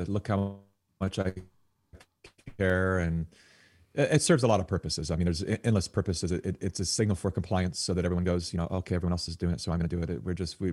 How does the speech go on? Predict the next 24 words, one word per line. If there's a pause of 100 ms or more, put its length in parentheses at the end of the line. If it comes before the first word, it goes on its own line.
(120)
we're
followers
that
way.
And, (720)
um,
so
there's
a
lot
of
reasons
for
it,
but
I
hear
you.
It's,
it's,
um,
there's,
there's
always